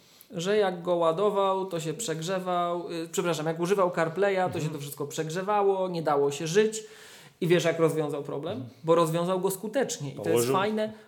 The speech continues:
Speaker 1: fajne,
Speaker 2: na
Speaker 1: bo ma
Speaker 2: kratce
Speaker 1: iPhone'a
Speaker 2: wentylacyjnej
Speaker 1: trzynaście
Speaker 2: położył.
Speaker 1: mini, więc to jest, wiesz, taki wrażliwy, jeden z najbardziej wrażliwych modeli na ewentualne przegrzewanie się, tak? Otóż
Speaker 2: Mhm.
Speaker 1: wyobraź
Speaker 2: Bo malutka
Speaker 1: sobie,
Speaker 2: bateryjka, tak? Mhm.
Speaker 1: że Citroen wypuścił update samochodu,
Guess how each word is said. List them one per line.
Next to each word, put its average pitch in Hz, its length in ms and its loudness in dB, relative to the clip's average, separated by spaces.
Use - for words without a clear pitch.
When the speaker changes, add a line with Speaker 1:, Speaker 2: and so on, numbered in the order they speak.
Speaker 1:
fajne, 208 360 -2
Speaker 2:
na 208 80 0
Speaker 1:
bo 208 40 0
ma 202 60 2
Speaker 2:
kratce 139 340 2
Speaker 1:
iPhone'a 190 80 -2
Speaker 2:
wentylacyjnej 214 560 -2
Speaker 1:
trzynaście 196 580 -2
Speaker 2:
położył. 180 160 -2
Speaker 1:
mini, 196 400 -4
więc 170 220 -8
to 185 60 -4
jest, 175 140 -2
wiesz, 180 160 2
taki 165 240 -4
wrażliwy, 175 600 2
jeden 180 240 -4
z 175 40 -8
najbardziej 208 400 0
wrażliwych 202 420 -2
modeli 190 340 0
na 165 120 2
ewentualne 160 720 0
przegrzewanie 139 720 -2
się, - 200 -14
tak? 220 200 -2
Otóż 254 280 0
Speaker 2:
Mhm. 214 60 -4
Speaker 1:
wyobraź 220 280 2
Speaker 2:
Bo - 80 4
malutka 139 220 0
Speaker 1:
sobie, 147 120 -2
Speaker 2:
bateryjka, 117 580 -4
tak? 117 220 -4
Mhm. 117 180 -10
Speaker 1:
że 190 140 2
Citroen 214 440 0
wypuścił 208 440 0
update 170 400 0
samochodu, 147 640 -4